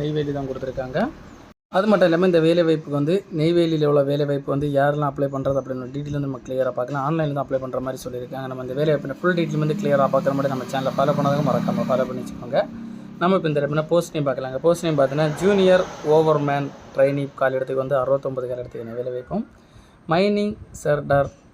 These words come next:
செலெக்ஷன் கிரேட் ஒன் போஸ்ட்டுக்கு வந்து நூத்தி ரெண்டு கால இடத்துக்கான வேலை வாய்ப்பும் அறிவிச்சிருக்காங்க. இந்த வேலை வாய்ப்புக்கான எஜுகேஷன் குவாலிஃபிகேஷன் கல்வி தகுதி நீங்க பார்த்தீங்கன்னா ஜூனியர் ஓவர்மேன் ட்ரெயினி போஸ்ட்டுக்கு வந்து diploma in mining போ-, முடிச்சிருக்கவங்க அப்ளை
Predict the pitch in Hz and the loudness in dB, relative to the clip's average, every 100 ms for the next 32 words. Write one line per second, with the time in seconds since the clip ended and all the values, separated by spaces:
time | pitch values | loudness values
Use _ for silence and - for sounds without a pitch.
0 | - 135 139 135 - 135 139 - - 131 | -8 -2 -2 -4 -8 -8 -8 -14 -4 -2
1 | 135 - 127 131 127 131 127 135 135 139 | -2 -4 -4 -4 -4 -4 -4 -6 -6 -4
2 | 156 151 139 127 123 123 123 120 127 131 | -4 -4 -4 -2 -4 -6 -12 -8 -4 -2
3 | 131 127 127 113 110 113 - 113 135 254 | -2 -2 -6 -8 -14 -20 -18 -6 -4 -4
4 | - - - - - - - - 175 190 | -6 -20 -20 -20 -20 -20 -20 -2 2 4
5 | 214 196 165 165 165 160 165 180 156 160 | 4 4 4 2 2 0 2 0 0 -2
6 | 139 135 127 120 120 120 151 175 175 175 | 0 0 -2 -6 -6 0 2 2 2 4
7 | 156 160 156 139 135 135 131 135 165 220 | 4 4 2 2 2 2 0 2 0 0
8 | - - - - 185 226 214 214 - 156 | -6 -12 -12 -2 4 6 6 4 4 6
9 | 175 170 160 156 156 151 147 156 160 156 | 8 8 6 4 2 2 2 4 4 0
10 | - 143 - 143 143 175 - 160 165 202 | 0 -2 0 -2 2 2 2 0 2 6
11 | 202 196 175 175 180 - 147 156 180 180 | 6 6 6 4 4 2 2 4 4 4
12 | 175 - - - 151 156 151 143 151 143 | 2 0 -2 2 2 4 2 2 2 2
13 | 143 143 139 | 4 4 4